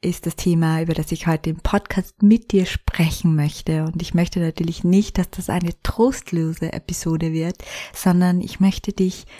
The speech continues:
viel eher dazu inspirieren, was du heute tun solltest, um am Ende deiner Tage glücklich zu sein. Meine Oma, die ist fünfundachtzig Jahre alt und auch wenn ich es nicht wahrhaben möchte,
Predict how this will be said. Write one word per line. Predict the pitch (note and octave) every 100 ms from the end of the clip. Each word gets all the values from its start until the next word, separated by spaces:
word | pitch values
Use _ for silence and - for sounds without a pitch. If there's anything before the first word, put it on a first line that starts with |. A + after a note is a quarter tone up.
| - -
viel | - - A#3+ A#3+ -
eher | G3 F#3+ F3+ F3+
dazu | - F3 - -
inspirieren, | F3 - - F3+ F#3+ G3 F3 F#3 - - - -
was | G3
du | - G#3 - -
heute | C4 C4+ - G3+
tun | - - A3 F#3+
solltest, | - D#3+ E3+ - E3+ - - - - -
um | E3
am | E3+ - -
Ende | G3 G#3+ G#3+
deiner | G3 F3+ F3+
Tage | - D#3 D3+ E3 F3 - _ -
glücklich | F3 D#3 - D3 -
zu | F3+
sein. | - D3+ D3 E3+ F3+ _ _ _
Meine | F3+ F#3 -
Oma, | G#3+ G#3 F#3 G3
die | F#3
ist | -
fünfundachtzig | - A3 G#3+ G3 F#3 - F3+ -
Jahre | E3 E3+ D#3+
alt | D3+ D#3 -
und | E3+ -
auch | - F#3 -
wenn | F#3
ich | F3+
es | F3+ -
nicht | F3+ - -
wahrhaben | D#3 G3+ F3 E3
möchte, | E3 D#3+ - -